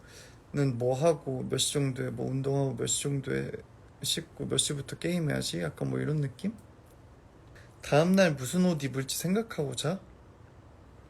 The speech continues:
뭐 공항을 간다거나 스케줄 갈 때는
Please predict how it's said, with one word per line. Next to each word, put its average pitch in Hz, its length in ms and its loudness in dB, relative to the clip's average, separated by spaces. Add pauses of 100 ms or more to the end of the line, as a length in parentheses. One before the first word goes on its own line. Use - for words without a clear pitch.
(580)
뭐 131 200 0
공항을 185 840 8
간다거나 123 960 2
스케줄 220 460 0
갈 139 180 6
때는 127 400 -4